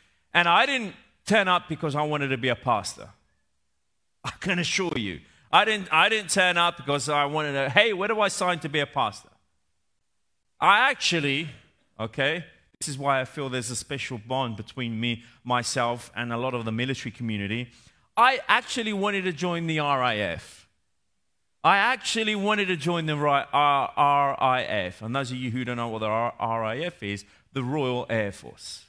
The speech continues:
I put in, put in, uh, a, a, a application. Thank you, Giacomo.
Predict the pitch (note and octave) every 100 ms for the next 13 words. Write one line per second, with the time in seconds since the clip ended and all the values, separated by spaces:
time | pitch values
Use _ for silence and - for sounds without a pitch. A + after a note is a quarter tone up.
0 | _ _ _ _ _ _ _ _ _ _
1 | _ _ _ _ _ _ C#3+ D3 C#3 -
2 | D#3+ D3+ C3+ - D#3+ D3 C#3 B2+ B2 -
3 | B2+ A#2+ A2 G#2+ - A2+ G#2+ G2+ G2 F#2
4 | F#2 G2 G2 G2 F2+ F2 E2+ _ _ _
5 | _ - G2 F2 E2 F2 _ _ _ _
6 | _ _ _ _ _ _ _ _ _ _
7 | _ _ _ _ - _ _ _ _ _
8 | _ _ _ _ _ _ _ _ _ _
9 | _ _ _ _ _ - - G3 F3+ E3
10 | C#3 - A#2 C#3 B2 B2 A#2 G#2+ G2 F#2+